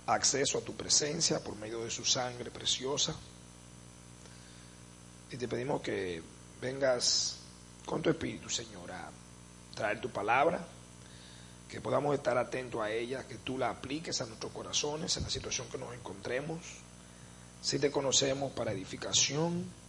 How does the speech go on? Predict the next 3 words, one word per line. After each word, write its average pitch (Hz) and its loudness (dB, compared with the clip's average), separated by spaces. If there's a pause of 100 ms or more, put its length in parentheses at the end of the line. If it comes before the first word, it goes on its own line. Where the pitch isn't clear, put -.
(1700)
para 113 -4
crecimiento 120 0
y 92 -4